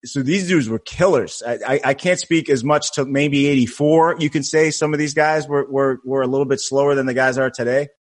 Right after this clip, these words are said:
to put it nicely. But ninety-eight, man, no way. When you look at those, I, I agree with Reggie that on paper, certainly, even he said when you guys lost in, in seven, he said, "I still think we had a better team." But they had that championship D N A. I mean,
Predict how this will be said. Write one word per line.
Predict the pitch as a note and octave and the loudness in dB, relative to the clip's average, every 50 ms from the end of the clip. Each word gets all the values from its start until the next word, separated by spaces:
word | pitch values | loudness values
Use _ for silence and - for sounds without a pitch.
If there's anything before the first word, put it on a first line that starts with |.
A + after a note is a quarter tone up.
| _ _ _ _ _ _ - | _ _ _ _ _ _ -20
to | - A#2 | -18 -8
put | - - C#3 | -2 0 2
it | C3+ A2+ | 2 2
nicely. | A#2+ B2+ C3+ C3+ - D#3 D#3+ D#3 - _ _ _ _ _ _ _ _ | 2 0 0 -2 -2 -6 -6 -8 -8 _ _ _ _ _ _ _ _
But | A#2+ A#2 A2 | 0 2 2
ninety-eight, | A2+ C#3 F3 G#3+ G3 C#3 C#3 D3 D3+ B2+ | 2 2 2 2 4 4 4 4 4 2
man, | A2+ A2+ A2 G#2+ G#2 G#2 G2+ G#2 | 0 -2 -2 -2 -2 -2 0 2
no | B2+ D3+ E3+ | 4 4 4
way. | C#3+ A2 G2+ G#2 A#2 C3+ A2+ F2 C#2+ - _ _ _ _ _ | 4 2 2 2 2 2 2 0 -4 -10 _ _ _ _ _
When | G#2 G#2 G#2+ | -6 -2 0
you | C3 D3 C#3 | 0 2 2
look | D3+ D3 D3 | 2 2 2
at | B2+ - | 0 2
those, | - B2+ B2 A#2+ - - - | 2 2 2 0 -2 -2 -2
I, | C3 D3 - - | 0 0 2 2
I | C#3 E3+ G#3 | 2 4 4
agree | G3+ E3+ B2 C3 C#3 D3 D3+ D3 C#3+ C#3+ C#3+ - | 2 2 2 0 0 2 2 2 2 0 -2 -2
with | C3 C3 B2 G#2+ | -2 -2 -2 0
Reggie | G#2+ C#3 D3 C3+ A2 G#2 G2 G2 _ _ _ _ _ _ - | 2 2 2 2 0 -6 -8 -10 _ _ _ _ _ _ 0
that | B2 A#2+ | 0 2
on | B2 C3 C#3 B2 | 4 2 2 2
paper, | - - D3 D#3 - B2+ A#2 | 2 2 2 0 0 -2 -4
certainly, | - - C#3 C3+ A#2+ A2+ G#2+ G#2+ G#2+ G#2 G2+ - _ _ _ _ _ _ _ _ _ _ _ _ - | -2 -2 -2 -4 -4 -4 -6 -6 -6 -6 -8 -10 _ _ _ _ _ _ _ _ _ _ _ _ -2
even | C3+ C#3+ D3 D3 | -2 0 0 0
he | D3+ D3+ | 0 0
said | C3 - D#3+ D#3+ C#3+ | 0 2 2 2 2
when | B2+ B2 B2 | 2 2 2
you | B2 A#2+ | 2 4
guys | C3 B2+ B2+ A2 A2 | 4 2 2 2 0
lost | B2 B2+ C3+ C3 - - - B2 | 0 2 2 2 0 -2 -6 -8
in, | A#2+ A#2 | -6 -6
in | A2+ A#2+ A2+ | -6 -6 -6
seven, | - - D#3+ E3+ C#3 A#2 | -2 0 0 0 0 -2
he | G#2 A2 A2+ | -4 -6 -4
said, | - - C3 A#2+ | -4 -2 -2 0
"I | A#2 | -2
still | - - - - D3+ D3 C#3+ C3+ | -2 -4 -4 -2 0 0 0 0
think | - B2+ A#2 - | -2 -4 -6 -4
we | A#2+ A2 | -4 -4
had | A2+ A2 | -2 -4
a | G#2+ | -2
better | F#2+ A2+ G#2+ G2+ F#2+ | -2 -4 -4 -4 -6
team." | - - D3 C#3 A2 F2 D#2+ _ _ _ _ _ _ _ _ _ _ _ - A2 | -8 -8 -6 -6 -6 -6 -8 _ _ _ _ _ _ _ _ _ _ _ -6 -4
But | A2+ - | -2 0
they | B2 B2 | 2 2
had | B2 B2+ A#2 G#2+ | 2 2 2 2
that | A2+ G#2+ | 2 0
championship | - - B2 A#2+ A2+ A#2 A2 G#2 - A2+ G2 | 0 -2 -4 -4 -4 -4 -6 -6 -6 -6 -6
D | F#2+ A2 A2 | -6 -4 -4
N | G#2 G#2 | -4 -2
A. | B2 B2+ A#2 G2 - - | -2 -2 -4 -4 -6 -6
I | |
mean, | G#2+ A2+ A2 G#2 F#2+ | -4 -4 -4 -6 -8